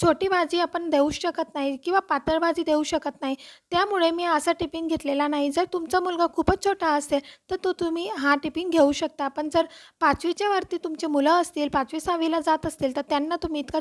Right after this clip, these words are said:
छोटा टिफिन घेऊ नका. टिफिन तयार करताना आपण भाजी चपाती पण द्यायची आणि त्याच्यासोबत स्नॅक्स वगैरे काहीतरी द्यायचं, म्हणजे मुलांना खाण्यामध्ये इंटरेस्ट वाढतो. मी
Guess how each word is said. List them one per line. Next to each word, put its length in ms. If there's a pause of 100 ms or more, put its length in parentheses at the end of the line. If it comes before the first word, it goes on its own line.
छोटा 200
टिफिन 340
घेऊ 220
नका. 360 (760)
टिफिन 320
तयार 200
करताना 480
आपण 300
भाजी 240
चपाती 420
पण 220
द्यायची 360
आणि 260
त्याच्यासोबत 600
स्नॅक्स 460
वगैरे 280
काहीतरी 480
द्यायचं, 360
म्हणजे 240
मुलांना 500
खाण्यामध्ये 520
इंटरेस्ट 400
वाढतो. 380 (760)
मी 140